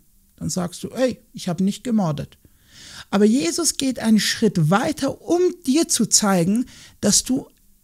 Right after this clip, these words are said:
du als Mensch und ich und wir alle nicht schaffen.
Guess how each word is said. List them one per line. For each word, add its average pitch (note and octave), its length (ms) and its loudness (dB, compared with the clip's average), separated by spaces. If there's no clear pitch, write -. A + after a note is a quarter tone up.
du D#4+ 180 4
als - 360 2
Mensch G#3+ 380 4
und G3+ 280 2
ich D#4+ 300 4
und F3+ 200 0
wir C#4+ 240 4
alle G3+ 340 4
nicht A3+ 680 6
schaffen. - 560 -4